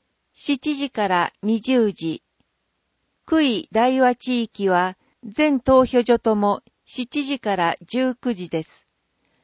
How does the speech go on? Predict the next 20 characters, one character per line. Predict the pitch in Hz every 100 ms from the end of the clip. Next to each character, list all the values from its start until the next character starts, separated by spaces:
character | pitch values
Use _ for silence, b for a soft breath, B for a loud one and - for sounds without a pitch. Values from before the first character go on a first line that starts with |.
| _ _ _ _
投 | 311 320
票 | 302 311 294
時 | 254 285
間 | - 240 214
が | 196 -
異 | 208 240
な | 233 233
る | 190
投 | - 220 220
票 | 226 202 185
区 | 180
は、 | 170 160 - _ _
次 | - 269 294
の | 262 226
表 | 196 180
の | 175 170
通 | 190 190
り | 175 170
で | 165
す。 | - _